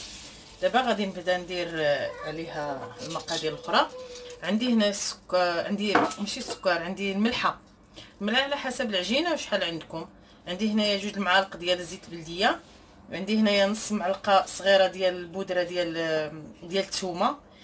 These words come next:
عندي هنايا الزعتر. حتى الزعتر على حسب، آه، هو الزعتر زوين، واخا ما يكثر منه، ما يكثرش بزاف وصافي، هو زوين، آه، كي-، كيهضم.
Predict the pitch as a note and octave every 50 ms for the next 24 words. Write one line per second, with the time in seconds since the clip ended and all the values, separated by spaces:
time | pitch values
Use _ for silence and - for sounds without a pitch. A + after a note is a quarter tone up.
0 | - - - - - F3+ F3+ G3+ G3 G3 G3 G3 F#3+ F#3+ F3+ E3 D#3+ D#3+ E3 D#3
1 | - - A3+ C4 C#4+ - - - _ _ - A3 A#3 A3 G#3+ G#3+ G#3 - - C#4+
2 | C4 B3 A3+ - - A#3+ A#3 A3+ - G#3 F#3+ F3 F3 F3+ F3 E3+ E3 D#3+ D#3+ -
3 | - - - - - - - - - B3 C#4+ C#4+ - A#3 G#3 - - C4+ B3 A3+
4 | - G#3+ G#3+ B3+ C#4 B3+ G#3 G3+ F#3+ - - B3 A#3+ B3 B3+ B3 A#3+ A#3+ - -
5 | - A3+ A3 A3 A3 A3+ A#3 C#4 E4+ F#4+ E4+ G#3 G#3 A#3 D4 F#4+ G4+ - - -
6 | - A#3 A3+ - G#3 G3+ G3+ A#3 G#4+ A#4 A4+ - D4 C4 - G#3 F#3 F3+ - F3+
7 | F3 - - - - - - - - G#3+ A#3+ B3 A3+ F#3+ A3 A3+ B3+ C#4 C#4+ C4+
8 | A#3+ G#3+ G3+ F#3+ F#3 F#3+ F#3 F3+ F3 F3 - - A3+ A#3+ A#3 A3 - B3 A#3+ G#3+
9 | F#3+ - - B3+ A3 G#3+